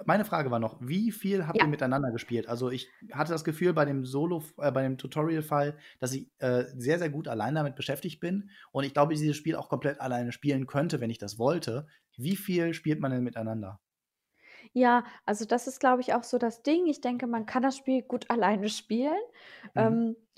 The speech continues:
Speaker 2: jetzt war irgendwie heute der Fall, dass ich kurz aus dem Zimmer gehen musste, während wir 'n Fall gelöst hatten. Und als ich wiederkam,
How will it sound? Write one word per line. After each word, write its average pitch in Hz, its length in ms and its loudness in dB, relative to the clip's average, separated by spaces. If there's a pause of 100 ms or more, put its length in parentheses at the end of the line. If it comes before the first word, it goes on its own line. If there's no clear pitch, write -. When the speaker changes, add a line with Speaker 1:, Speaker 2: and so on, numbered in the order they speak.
(120)
Speaker 2:
jetzt 220 200 0
war 240 280 8
irgendwie 233 320 -2
heute 247 240 0
der 240 140 -2
Fall, 240 240 4
dass 233 160 0
ich 226 140 -10
kurz 233 260 -2
aus 226 180 -4
dem 214 140 -2
Zimmer 311 240 2
gehen 294 200 2
musste, 294 320 -2
während 254 220 -2
wir 262 80 2
'n 247 80 -2
Fall 247 200 -2
gelöst 247 420 0
hatten. 240 180 -6
Und 214 120 -4
als - 180 -6
ich 214 140 -4
wiederkam, 240 580 2